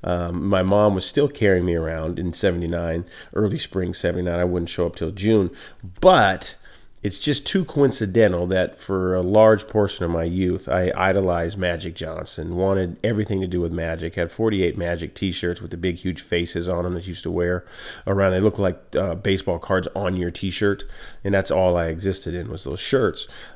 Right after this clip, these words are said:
Uh, and that was obviously Magic and Larry Bird playing, saving basketball, highest T V audience, et cetera, et cetera, et cetera. And of course, you know, if you know my mom, she's told me thousands of times that obviously I was watching the game in the womb.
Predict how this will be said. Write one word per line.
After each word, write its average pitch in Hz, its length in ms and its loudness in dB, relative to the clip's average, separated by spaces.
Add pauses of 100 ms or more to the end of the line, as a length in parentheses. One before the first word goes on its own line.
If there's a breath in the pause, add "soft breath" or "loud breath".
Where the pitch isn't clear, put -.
Uh, 90 300 -2
and 101 160 0
that 110 240 4
was 98 140 -2
obviously 95 340 0
Magic 90 420 -2
and 90 120 -4
Larry 87 180 0
Bird 87 360 -2
playing, 85 400 -2
saving 87 420 -2
basketball, 80 960 -2 (340)
highest 90 400 -2
T 92 140 -2
V 87 160 -2
audience, 82 420 -2
et 76 80 -8
cetera, 80 260 -4
et 76 100 -8
cetera, - 200 -6
et 78 80 -10
cetera. 110 300 4
And 90 80 -2
of 85 100 -8
course, 90 260 -4
you 90 140 -2
know, 80 140 -4
if 82 120 -10
you 85 60 -4
know 82 160 -2
my 80 140 -4
mom, 87 420 0 (340 loud breath)
she's 95 360 -2
told 87 280 -2
me 85 300 -2 (320)
thousands 95 480 4
of 80 120 -8
times 80 360 -6
that 82 120 -2
obviously 85 340 -2
I 78 40 -6
was 82 140 -10
watching 80 380 -6
the 82 80 -8
game 82 320 -8
in 78 80 -6
the 80 80 -8
womb. 85 280 -8